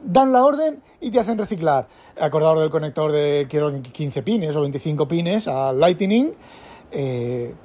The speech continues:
cuando ellos os digan, tendréis, si queréis seguir con Apple y segui-, queréis seguir estando al día, os toca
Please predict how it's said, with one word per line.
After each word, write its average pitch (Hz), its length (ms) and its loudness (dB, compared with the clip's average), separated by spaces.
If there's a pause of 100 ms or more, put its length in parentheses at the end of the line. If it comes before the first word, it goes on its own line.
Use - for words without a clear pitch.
cuando 151 400 4
ellos 185 260 4
os 143 160 -2
digan, 247 320 6 (920)
tendréis, 151 380 2
si 151 120 -4
queréis 170 240 6
seguir 208 240 2
con 175 140 4
Apple 240 280 4 (300)
y 156 60 -4
segui-, 165 420 -2
queréis 175 280 4
seguir 180 260 2
estando 151 360 2
al 165 100 4
día, 285 300 4 (1400)
os 165 200 0
toca 254 360 4